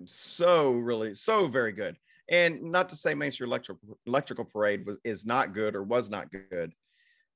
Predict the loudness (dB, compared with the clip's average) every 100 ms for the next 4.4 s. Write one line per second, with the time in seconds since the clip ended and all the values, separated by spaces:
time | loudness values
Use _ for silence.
0 | -4 0 2 0 -6 _ -6 -6 2 2
1 | 2 0 0 0 0 -2 -2 0 0 -2
2 | -6 -6 -10 -6 -2 -2 -4 -8 -4 -4
3 | -4 -4 -4 -2 -2 -2 -4 -2 -2 -2
4 | -6 -8 -8 -10